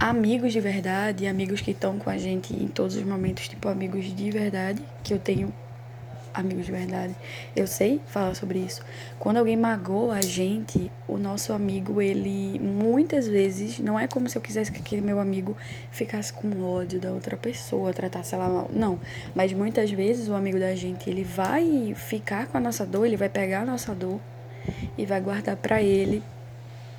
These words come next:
e vai entender o nosso lado, e vai ficar do nosso lado.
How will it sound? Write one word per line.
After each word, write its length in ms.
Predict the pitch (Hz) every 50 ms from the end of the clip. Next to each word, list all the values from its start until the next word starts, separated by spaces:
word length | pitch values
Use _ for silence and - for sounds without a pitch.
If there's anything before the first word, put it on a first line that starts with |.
| - - - -
e 120 | 220 208
vai 140 | 190 202 196
entender 420 | 190 185 - 208 214 208 196 196
o 40 | 196
nosso 380 | 190 190 196 - - - - 208
lado, 300 | 196 185 185 180 185 190
e 20 |
vai 160 | 185 190 190
ficar 540 | 185 - - 214 - - - - 185 190 185
do 120 | 180 190
nosso 380 | 185 185 185 180 - - - 196
lado. 420 | 196 190 196 196 - 202 190 -